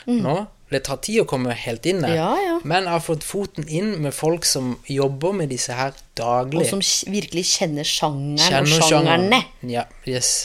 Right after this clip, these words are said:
Speaker 2: For det er det de sa, «Hvis du skal gjøre det her, så må du komme over her og gjøre det skikkelig. Du kan ikke gjøre det i Norge, du må gjøre det skikkelig.» Det tar noen år å bygge opp, men
Speaker 1: It's
Speaker 2: du
Speaker 1: gonna
Speaker 2: har
Speaker 1: be worth it.
Speaker 2: Ja, det, det vil, det vil ta tid, men, du,
Speaker 1: Ja,
Speaker 2: men du,
Speaker 1: ja.
Speaker 2: du, for, for det første bor du i Norge, og det er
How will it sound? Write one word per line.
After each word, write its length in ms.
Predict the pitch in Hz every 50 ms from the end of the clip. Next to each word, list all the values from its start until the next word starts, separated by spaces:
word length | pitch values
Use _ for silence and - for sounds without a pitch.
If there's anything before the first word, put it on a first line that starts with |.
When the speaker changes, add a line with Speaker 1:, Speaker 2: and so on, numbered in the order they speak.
| - - - _ - -
Speaker 2:
For 80 | - 143
det 60 | 139
er 40 | 139
det 80 | 147 147
de 80 | 147 135
sa, 140 | - 127
«Hvis 180 | 123 123 123 -
du 80 | - 175
skal 200 | - - 175 160
gjøre 80 | 165 165
det 80 | 165
her, 100 | 170 175
så 120 | 160 151 143
må 40 | 127
du 40 | 123
komme 240 | - - 135 123 117
over 200 | 117 117 120 131 143
her 140 | 151 147
og 20 | 131
gjøre 160 | 117 117 113
det 80 | 113 -
skikkelig. 380 | - 120 110 - 139 123 113 120
Du 40 | 123
kan 100 | 135 127
ikke 100 | 127 143 131
gjøre 80 | 123 117
det 60 | 117
i 20 |
Norge, 260 | 113 113 120 135 151
du 80 | 160 147
må 100 | 135 127 127
gjøre 60 | 123
det 100 | 120 -
skikkelig.» 320 | - 117 - - 120 113 - - - - - - - -
Det 100 | 123 -
tar 300 | - 143 135 139 135 127 - - - - - - - _ _ _ _ _ _ -
noen 180 | 165 170 170 165
år 160 | 190 240 254 - - - - -
å 100 | - 143 143
bygge 160 | 139 135 143 196 247
opp, 180 | 247 - - - - - _ _ _ _ _ -
men 540 | 139 139 143 143 143 147 143 143 143 - - - - 156
Speaker 1:
It's 100 | 139 139
Speaker 2:
du 60 | 143
Speaker 1:
gonna 160 | 170 175 175
Speaker 2:
har 40 | 165 160
Speaker 1:
be 20 | 151
worth 320 | 139 147 165 165 - - 127
it. 260 | - - 156 151 156 165 - 180
Speaker 2:
Ja, 160 | 180 185 190
det, 200 | 185 190 190 185
det 100 | 208 208 196
vil, 300 | 240 240 233 208 180 175
det 140 | 208 208 208
vil 120 | 233 226 -
ta 140 | - 202 185
tid, 240 | - - 202 156 139
men, 180 | 143 151 160
du, 60 | 160 175
Speaker 1:
Ja, 80 | -
Speaker 2:
men 100 | 240 330 349
du, 60 | 330
Speaker 1:
ja. 80 | 330 156
Speaker 2:
du, 220 | 170 175 170 156
for, 140 | - - 180 175 160
for 160 | - 175 175
det 40 | 165 180
første 240 | 175 - - 180 151
bor 160 | 151 170 170
du 60 | 160
i 80 | 151 143
Norge, 320 | 143 143 147 156 175 175 160
og 80 | 151
det 80 | 147 151
er 80 | 147